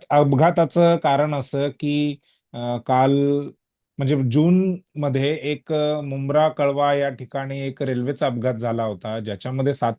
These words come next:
ते आठ जणांचा मृत्यू झाला होता. त्यानंतर काही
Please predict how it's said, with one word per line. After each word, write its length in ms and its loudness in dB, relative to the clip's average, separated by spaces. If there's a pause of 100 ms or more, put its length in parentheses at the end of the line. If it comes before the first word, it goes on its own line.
ते 40 4
आठ 160 2
जणांचा 420 -2
मृत्यू 320 -8
झाला 220 -2
होता. 280 -4 (500)
त्यानंतर 840 4 (360)
काही 560 2